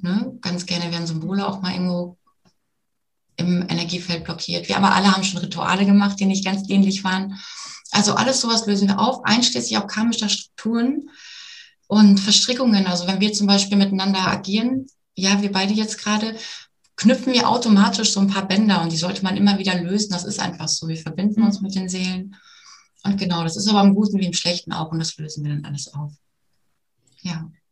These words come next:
Speaker 2: Und das machst du ja auch. Wir sind beide quasi immer noch im gleichen Raum. Du musst dafür nicht
Speaker 1: Ja, genau.
Speaker 2: zu mir kommen und die Hand auflegen, sondern, ähm,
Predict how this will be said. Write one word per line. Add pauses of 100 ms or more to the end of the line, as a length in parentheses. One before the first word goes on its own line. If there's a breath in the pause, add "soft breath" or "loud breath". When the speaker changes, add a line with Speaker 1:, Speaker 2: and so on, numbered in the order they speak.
Speaker 2:
Und
das
machst
du
ja
auch.
Wir
sind
beide
quasi
immer
noch
im
gleichen
Raum.
Du
musst
dafür
nicht
Speaker 1:
Ja,
genau.
Speaker 2:
zu
mir
kommen
und
die
Hand
auflegen,
sondern, (360 loud breath)
ähm,